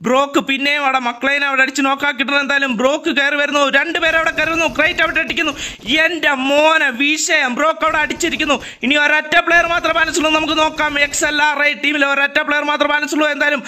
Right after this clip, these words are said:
ബ്രോക്കിനെ അവിടെ ഫിനിഷ് ചെയ്ത് വിട്ടു. യെസ്, അവിടെ സോൺ സ്റ്റാർട്ട് ചെയ്തിട്ടുണ്ട്. അവർ റിവൈവ് ചെയ്യുമോ ഇല്ലയോ എന്ന് നമുക്ക് നോക്കാം.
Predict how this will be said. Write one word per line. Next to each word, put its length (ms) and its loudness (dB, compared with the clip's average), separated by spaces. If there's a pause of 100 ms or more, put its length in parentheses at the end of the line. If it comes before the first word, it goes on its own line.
(220)
ബ്രോക്കിനെ 420 2
അവിടെ 160 0
ഫിനിഷ് 280 -2
ചെയ്ത് 180 0
വിട്ടു. 160 0
യെസ്, 380 0
അവിടെ 180 2
സോൺ 300 0
സ്റ്റാർട്ട് 280 0
ചെയ്തിട്ടുണ്ട്. 340 0
അവർ 200 0
റിവൈവ് 280 -2
ചെയ്യുമോ 360 0
ഇല്ലയോ 220 0
എന്ന് 140 -4
നമുക്ക് 240 -2
നോക്കാം. 380 -2